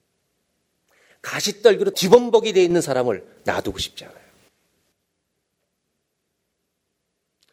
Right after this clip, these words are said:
돌짝밭으로 덮여 있는 한 영혼을 놔두고 싶어 하지 않아요. 죽은 자를 살려서 하나님의 나라에, 부활의 나라에 이르는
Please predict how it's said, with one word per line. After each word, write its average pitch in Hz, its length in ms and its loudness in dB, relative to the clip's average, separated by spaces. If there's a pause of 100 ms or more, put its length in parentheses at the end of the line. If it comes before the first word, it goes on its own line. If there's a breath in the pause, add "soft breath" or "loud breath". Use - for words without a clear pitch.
(200)
돌짝밭으로 233 760 0
덮여 202 320 0
있는 240 200 4
한 247 200 0
영혼을 208 640 4
놔두고 123 340 -6
싶어 - 220 -16
하지 98 160 -18
않아요. - 280 -20 (1700)
죽은 269 500 -6
자를 269 320 4
살려서 277 840 2 (220 loud breath)
하나님의 294 560 0
나라에, 302 640 4
부활의 294 420 4
나라에 269 260 2
이르는 262 300 -2